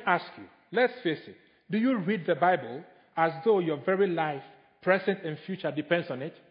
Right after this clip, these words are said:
Do you study it?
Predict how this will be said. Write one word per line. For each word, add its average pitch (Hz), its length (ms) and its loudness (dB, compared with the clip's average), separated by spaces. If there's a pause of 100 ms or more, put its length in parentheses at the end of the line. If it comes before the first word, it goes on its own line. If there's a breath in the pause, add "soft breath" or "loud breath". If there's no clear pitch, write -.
(4000)
Do 180 120 -4
you 247 100 2
study 208 380 2
it? 208 180 2